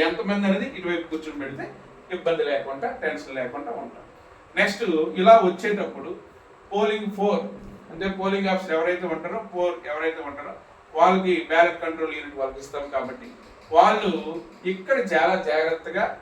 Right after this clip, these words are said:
ఏం చేయాలి, ఏ యూనిట్ ఎక్కడ పెట్టాలా, ఏ మిషన్ ఎక్కడ పెట్టాలని చెప్దాం ఒకసారి. నెక్స్ట్ ఈ మూడు, ఈ మూడు ఓటేసిన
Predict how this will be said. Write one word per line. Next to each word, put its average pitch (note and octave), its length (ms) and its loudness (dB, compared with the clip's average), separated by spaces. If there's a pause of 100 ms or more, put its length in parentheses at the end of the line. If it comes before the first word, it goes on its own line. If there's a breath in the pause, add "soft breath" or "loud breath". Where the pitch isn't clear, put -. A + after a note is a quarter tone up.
ఏం E3+ 260 -2
చేయాలి, D#3 280 -2 (160)
ఏ G3+ 60 2 (140)
యూనిట్ G3 320 2
ఎక్కడ D#3+ 260 -4
పెట్టాలా, - 340 -2 (260)
ఏ F3 40 -2 (100)
మిషన్ D#3 260 -6
ఎక్కడ D#3 220 -8
పెట్టాలని D3 340 -8
చెప్దాం F3+ 300 -10
ఒకసారి. C3+ 320 -6 (800)
నెక్స్ట్ G3 240 -2 (360)
ఈ F#3+ 40 2 (100)
మూడు, F#3+ 220 2 (260)
ఈ F#3 40 -4 (100)
మూడు G3 180 -2 (140)
ఓటేసిన F3 380 -2